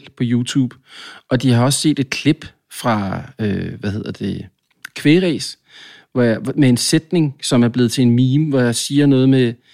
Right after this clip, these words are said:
"Han er en fucking gammel mand," eller sådan noget. Altså, det er blevet en meme, og det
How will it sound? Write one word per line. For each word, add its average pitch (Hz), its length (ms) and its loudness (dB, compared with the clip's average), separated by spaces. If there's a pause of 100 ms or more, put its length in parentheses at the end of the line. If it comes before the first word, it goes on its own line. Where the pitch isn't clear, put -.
(220)
"Han 135 160 -2
er 123 40 4
en 117 80 2
fucking 127 400 -2
gammel 123 300 0
mand," 117 200 2 (260)
eller 123 160 0
sådan 117 160 -4
noget. 107 220 -2
Altså, 117 200 -2
det 127 160 0
er 123 40 2
blevet 123 200 2
en 117 120 4
meme, 139 440 4 (960)
og 139 100 -4
det 139 80 2